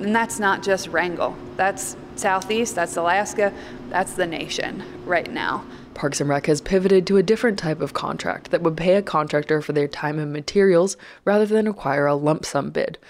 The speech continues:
Speaker 2: And they've pre-ordered the materials with the hope that it will help secure a contractor and shorten the remaining time the pool is closed. But there isn't a timeline yet.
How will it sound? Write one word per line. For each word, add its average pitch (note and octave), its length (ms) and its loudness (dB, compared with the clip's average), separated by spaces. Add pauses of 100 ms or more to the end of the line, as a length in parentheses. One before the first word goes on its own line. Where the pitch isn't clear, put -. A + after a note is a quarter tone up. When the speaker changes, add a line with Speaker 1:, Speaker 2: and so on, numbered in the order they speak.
(220)
Speaker 2:
And D3 160 0
they've D3+ 220 2
pre-ordered F3 560 4
the C#3+ 80 4
materials D3 560 4
with E3+ 140 2
the E3 100 2
hope E3 200 2
that E3+ 180 2
it E3+ 100 2
will D#3+ 140 2
help E3 240 0
secure D#3 360 -2
a C#3+ 60 2
contractor F3+ 680 0 (280)
and D#3 160 -2
shorten G#3+ 360 2
the F3 80 2
remaining D3 400 0
time C#3 320 -4
the D3+ 100 0
pool C3+ 320 -2
is C3+ 140 -4
closed. D#3 560 0 (300)
But D#3+ 300 2 (220)
there D3 240 2
isn't D3 320 2
a B2+ 80 -6
timeline C#3+ 640 -4
yet. C#3 180 -4